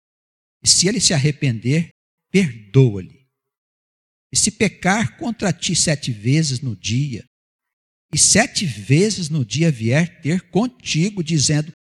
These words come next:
"Eu estou arrependido", perdoa o teu irmão. Olha só.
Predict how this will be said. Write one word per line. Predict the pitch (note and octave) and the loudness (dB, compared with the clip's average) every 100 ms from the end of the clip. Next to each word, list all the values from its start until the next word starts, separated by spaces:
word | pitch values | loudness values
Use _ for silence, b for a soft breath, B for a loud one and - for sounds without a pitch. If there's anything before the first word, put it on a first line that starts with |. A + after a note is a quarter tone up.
| - | -4
"Eu | |
estou | D3 - | -2 2
arrependido", | E3 D#3+ D3 A2 G2 C3+ D#3 _ _ _ _ _ _ - | 2 2 0 -2 -2 -2 -4 _ _ _ _ _ _ 0
perdoa | F3 D#3 - G#2+ A#2+ B2 C3 _ _ _ _ _ | 2 2 0 -2 0 0 -4 _ _ _ _ _
o | A#2 | -8
teu | - B2 | 0 2
irmão. | B2 G2 E2 - _ _ _ - | 0 -2 -12 -18 _ _ _ -8
Olha | A#2+ D#3+ | -4 -4
só. | - C3+ G#2+ | -6 -8 -8